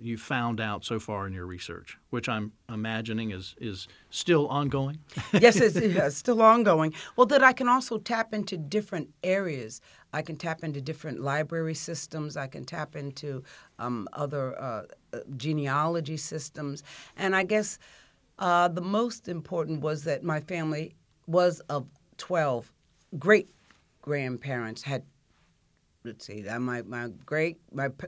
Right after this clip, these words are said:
Speaker 2: grandfather and his father, that's great-grandparents, they had twelve children.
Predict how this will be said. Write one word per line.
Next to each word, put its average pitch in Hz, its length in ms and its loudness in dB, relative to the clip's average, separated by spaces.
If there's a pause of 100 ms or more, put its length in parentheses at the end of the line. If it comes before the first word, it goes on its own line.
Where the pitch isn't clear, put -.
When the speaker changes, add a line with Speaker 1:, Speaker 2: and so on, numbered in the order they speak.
(100)
Speaker 2:
grandfather 160 880 2 (440)
and 139 140 0
his 233 320 4
father, 131 260 2
that's 147 200 0
great-grandparents, 156 880 0
they 190 80 0
had 180 180 -2
twelve 175 400 0
children. 131 520 -6